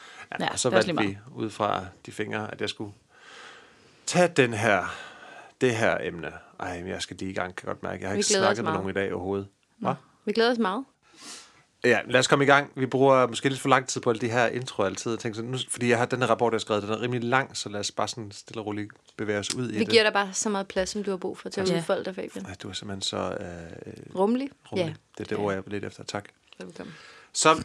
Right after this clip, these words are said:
Speaker 1: I nok kan se, og ingen andre end os tre kan se, så står der en globus på bordet,
Speaker 3: <gasps>
Speaker 1: som jeg har været ude at købe på, øh, Vesterbro i dag.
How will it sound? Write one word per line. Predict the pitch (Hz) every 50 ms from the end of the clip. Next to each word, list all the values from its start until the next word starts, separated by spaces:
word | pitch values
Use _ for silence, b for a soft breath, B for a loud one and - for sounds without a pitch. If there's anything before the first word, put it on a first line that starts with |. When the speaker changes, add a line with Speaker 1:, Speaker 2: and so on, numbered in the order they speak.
| - -
Speaker 1:
I | 208 214
nok | 220 196 190 190 -
kan | 180 170 156
se, | - 175 165 160 -
og | 135 135 139
ingen | 139 151
andre | 120 123 123 135 135 107
end | 113 110 110
os | 113 113 -
tre | - 123 113
kan | 104 107
se, | - 139 131 113
så | - 123
står | 113 - 120 110 110
der | 113 -
en | - 123 131 131
globus | - 143 156 160 165 190 190 - 170 135 -
på | - - 98
bordet, | - - 101 - - - - - - -
Speaker 3:
<gasps> | - 370 392 381 359 339 - - - _ - - - - - - - _ _ _ _ _ _ -
Speaker 1:
som | - 104
jeg | 104 104
har |
været | 101 98
ude | 101 98
at | 101 98
købe | - 104 101 98
på, | - - 101 92 92 90
øh, | 90 87 87 87 90 90
Vesterbro | 95 98 - - - 95 92 90
i |
dag. | 90 87 85 -